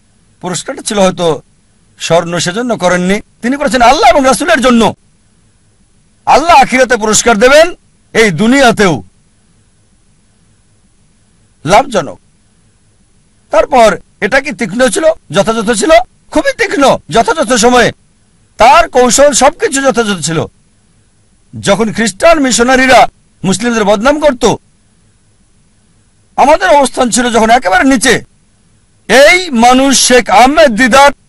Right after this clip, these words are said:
হাজার হাজার তরুণকে অনুপ্রাণিত করেছিলেন এবং আমাকেও, অন্তত আমরা মাথা উঁচু করে দাঁড়াতে পারি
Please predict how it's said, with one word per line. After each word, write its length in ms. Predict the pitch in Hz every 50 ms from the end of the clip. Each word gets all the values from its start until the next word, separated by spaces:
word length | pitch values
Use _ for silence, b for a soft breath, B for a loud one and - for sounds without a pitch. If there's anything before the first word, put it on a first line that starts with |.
| _ _ _ _ -
হাজার 480 | - 185 226 269 349 359 508 - -
হাজার 440 | - 196 247 285 247 302 302 294 294 269 190 - - -
তরুণকে 440 | 226 240 269 294 294 294 269 269
অনুপ্রাণিত 540 | 247 240 247 254 254 294 302 302 277 269 254
করেছিলেন 640 | 247 220 247 240 240 220 - 233 240 233 214 185 -
এবং 300 | 196 214 220 220 202 165
আমাকেও, 640 | 151 185 233 294 330 311 285 240 240 202 165 - - _ _ _ _ _ _ _ _ _ _ _ _ _ _ _ _ _ _ _ _ _ _ _ _ _ _ _ _ _ _ _
অন্তত 480 | - 196 233 277 - - 311 254 233 233
আমরা 560 | 226 208 208 214 208 208 208 202 185 156 - - _ _ _ _ -
মাথা 340 | 123 151 165 185 185 - 202
উঁচু 320 | 180 185 190 190 269 277
করে 280 | 240 240 233 226 233 247 - _ _ _ _ _ _ 120
দাঁড়াতে 400 | 123 160 165 190 214 139 190 185
পারি 300 | - 151 143 131 117